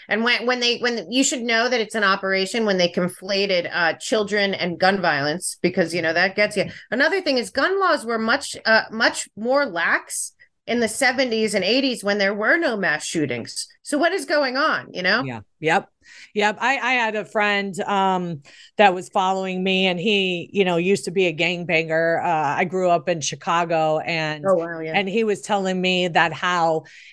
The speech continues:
Speaker 2: uh, where he's at on the South Side, that they will, in the middle of the night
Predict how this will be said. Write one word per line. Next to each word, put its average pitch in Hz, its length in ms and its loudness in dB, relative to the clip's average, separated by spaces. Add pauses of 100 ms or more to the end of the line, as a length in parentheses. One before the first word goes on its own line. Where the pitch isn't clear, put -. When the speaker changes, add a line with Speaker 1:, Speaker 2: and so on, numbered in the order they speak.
Speaker 2:
uh, 165 300 0
where 185 240 0
he's 170 240 -4
at 175 200 2
on 165 140 -2
the 156 80 -6
South 185 320 2
Side, 151 540 0
that 160 500 0 (140)
they 180 260 0
will, 190 420 0
in 196 140 -4
the 190 80 -2
middle 185 320 2
of 170 80 -4
the 170 100 -4
night 170 600 -2